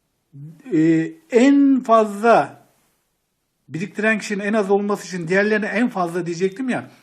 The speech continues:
E, X o zaman ne diyelim? Yirmi dokuz diyelim. Çünkü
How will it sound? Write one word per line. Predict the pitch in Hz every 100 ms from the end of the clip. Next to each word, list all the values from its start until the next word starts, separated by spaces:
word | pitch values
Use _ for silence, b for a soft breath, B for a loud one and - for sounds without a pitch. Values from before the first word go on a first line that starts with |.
| b
E, | -
X | - 202 - 247
o |
zaman | 233 240 247 247
ne | 262
diyelim? | 208 196 254 196 143
Yirmi | 156 185 190 165
dokuz | 175 - 214 160
diyelim. | 131 117 104 - _ b b b
Çünkü | - - 294 - 254 294